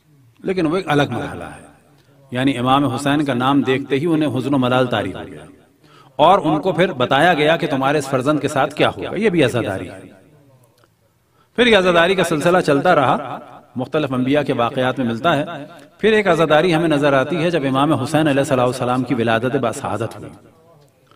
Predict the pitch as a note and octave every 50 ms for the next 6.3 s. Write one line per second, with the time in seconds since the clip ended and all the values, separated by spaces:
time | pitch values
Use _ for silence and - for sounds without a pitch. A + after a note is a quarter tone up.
0 | _ B2+ C3+ C3+ C#3+ D3+ D3+ D3+ D3 C#3 _ _ _ _ _ _ _ _ _ _
1 | _ _ _ _ _ - C#3+ E3+ G3+ A3+ A#3+ A#3 G3 G#3+ A#3 G3 F#3 F3 D#3+ F3+
2 | F3 E3+ E3+ F3+ G3 F3+ F3+ F3 F#3 G3+ F#3+ F#3 F#3 F3+ F3+ F3+ F#3 F3+ - F3+
3 | F3+ F#3 F3+ - - F#3 - - - - _ _ _ _ _ _ _ _ _ _
4 | - A2 A#2+ C3+ C3 - D#3+ E3 G3+ A3 F3 D#3+ F#3 F3+ F3+ F#3+ G3 F3+ F3+ E3+
5 | F3 F3 E3 E3 E3 E3+ F3+ D3 C#3 D3 E3 E3 C#3+ D#3+ C3+ C#3 B2 C3 C3+ D#3
6 | F#3 E3+ C3+ C#3+ B2+